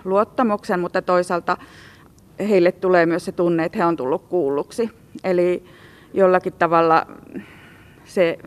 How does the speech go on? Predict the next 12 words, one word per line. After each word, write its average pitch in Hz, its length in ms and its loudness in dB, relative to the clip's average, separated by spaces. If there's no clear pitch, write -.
se 190 180 -4
koko 190 300 0
tilanne 165 640 0
tässä 190 260 -4
verkkohankkeessa, 175 1120 0
mikä 170 340 -4
oli 170 180 -2
täällä 175 320 -4
jamkilla, 190 640 0
jamkilla 226 520 2
nyt 180 180 -4
muutama 185 440 -2